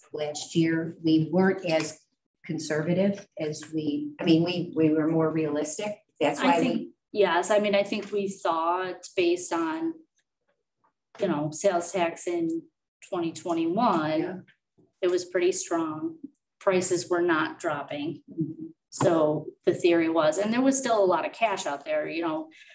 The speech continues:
Speaker 2: I've been, I've been talking to banks a lot recently.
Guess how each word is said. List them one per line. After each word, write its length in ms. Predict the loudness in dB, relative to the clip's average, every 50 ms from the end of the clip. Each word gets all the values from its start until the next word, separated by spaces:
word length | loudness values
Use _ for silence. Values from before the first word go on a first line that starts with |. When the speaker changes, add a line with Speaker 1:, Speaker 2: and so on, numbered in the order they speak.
| -6 -2 -2
Speaker 2:
I've 100 | 0 2
been, 420 | 2 2 2 2 0 -2 -6 -8 -6
I've 120 | -2 0 0
been 140 | 2 0 2
talking 320 | 2 0 0 0 -2 -4
to 80 | -4 -4
banks 360 | -2 -2 -2 -2 -2 -2 -2
a 40 | -2
lot 360 | 0 0 0 0 -2 -4 -4 -2
recently. 800 | 0 0 0 0 -2 -4 -4 -4 -4 -4 -4 -4 -4 -4 -8 -12